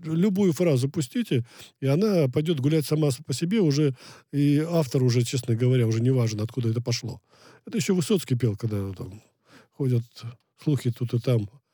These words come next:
Беззубые старухи их разносят по углам. Вот в данном случае запустили информацию, все, она попала в сеть, она попала там вот в наши фирмы,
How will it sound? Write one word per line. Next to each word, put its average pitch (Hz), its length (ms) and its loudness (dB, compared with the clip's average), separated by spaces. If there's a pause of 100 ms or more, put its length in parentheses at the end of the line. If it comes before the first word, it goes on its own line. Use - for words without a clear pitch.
(460)
Беззубые 117 680 0
старухи 120 520 -2
их 98 180 -8
разносят 113 480 0
по - 100 -8
углам. 107 320 0
Вот 147 160 0
в - 20 -12
данном 220 280 0
случае 170 400 -2 (280)
запустили 202 520 0
информацию, 123 540 0
все, 190 240 0
она 170 160 0
попала 180 420 -2
в 143 40 -6
сеть, 156 320 -2
она 151 160 0
попала 165 460 -2 (400)
там 143 320 0
вот 135 220 -2
в 127 80 -2
наши 151 300 2
фирмы, 143 360 0